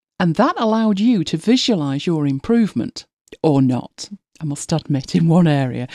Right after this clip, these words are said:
<laughs> I actu-, I actually graded myself worse at the end of the course than at the beginning. But never mind, it was only on collaboration, and, you know, who needs to collaborate?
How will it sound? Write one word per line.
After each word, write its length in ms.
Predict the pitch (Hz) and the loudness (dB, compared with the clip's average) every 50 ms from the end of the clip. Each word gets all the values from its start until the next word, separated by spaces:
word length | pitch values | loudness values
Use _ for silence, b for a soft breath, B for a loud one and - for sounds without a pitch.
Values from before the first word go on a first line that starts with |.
| B | B
<laughs> 180 | B B - - | B B 0 4
I 60 | 220 | 4
actu-, 400 | 233 226 - 240 - - - - - | 4 4 2 0 -4 -6 -6 -6 -10
I 380 | - - - - - - - | -14 -8 -8 -8 -2 0 0
actually 220 | 285 - - 302 208 | 0 2 2 0 2
graded 380 | - 202 202 196 190 180 175 | 4 4 4 4 2 2 2
myself 540 | - 170 185 185 - - 233 190 170 185 - | 2 0 0 -2 0 0 0 0 0 0 2
worse 400 | 196 196 196 175 170 190 - - | 2 4 4 4 2 2 2 0
at 80 | 165 143 | 0 0
the 80 | 175 | 0
end 180 | 175 175 180 175 | 0 0 0 0
of 120 | 160 - | -2 -4
the 60 | - | -8
course 380 | - - - 147 143 139 - - B B B B B B B | -8 -6 -6 -4 -4 -6 -10 -14 B B B B B B B
than 120 | - 202 196 | -2 -2 0
at 80 | 180 | 0
the 100 | - 180 | 0 0
beginning. 400 | 185 196 190 220 220 202 180 175 | 0 2 2 2 2 2 0 0
But 140 | - 220 233 | 0 0 0
never 200 | 339 330 233 190 | 2 4 4 2
mind, 240 | 156 123 120 123 147 | 2 0 -2 -2 -2
it 40 | 147 | -2
was 120 | 170 190 | 0 0
only 160 | 185 165 143 | 2 2 2
on 80 | 135 127 | 2 2
collaboration, 680 | - 139 127 120 117 123 101 85 95 - - - 123 | 0 0 0 0 0 0 -2 -2 -4 -6 -4 -4 -4
and, 100 | 123 131 | -2 -2
you 100 | 127 - | -4 -4
know, 100 | - 127 | -6 -8
who 220 | 127 139 156 165 | -6 -4 -4 -2
needs 220 | 156 147 135 - - | 0 -2 -2 -4 -4
to 100 | - 143 | -10 -8
collaborate? 580 | - 127 131 127 120 113 110 117 120 - - | -6 -4 -6 -4 -6 -6 -8 -8 -10 -12 -14